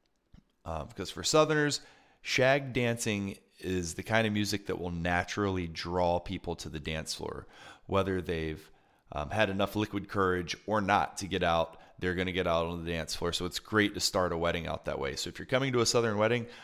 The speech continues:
I'd recommend quickly learning the shag dance or some sort of variation of faking it, because it, it's super easy to do. It's a lot of fun, and it's gonna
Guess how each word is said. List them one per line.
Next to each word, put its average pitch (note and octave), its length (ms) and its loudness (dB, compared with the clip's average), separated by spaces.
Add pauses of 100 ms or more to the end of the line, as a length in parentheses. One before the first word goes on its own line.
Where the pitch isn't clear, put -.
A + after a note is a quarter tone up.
(120)
I'd D#2+ 100 -6
recommend G#2+ 680 0 (340)
quickly B2+ 340 0
learning A2+ 300 2
the G2+ 80 -2
shag A2+ 340 4
dance A2+ 320 0
or F2+ 40 -4
some G#2 340 0
sort G#2 260 2
of F#2+ 120 4
variation G2 680 2
of - 140 -2
faking A#2+ 460 -2
it, C3 200 -2
because E2 340 -4
it, E2 120 -8 (100)
it's - 180 -6
super E3 360 4
easy C3+ 340 4
to A#2+ 80 0
do. A2+ 400 2 (300)
It's - 120 -10
a G2+ 40 4
lot G#2+ 160 8
of G#2 80 0
fun, F#2+ 360 2
and E2 380 -2
it's - 180 -4
gonna E2+ 420 0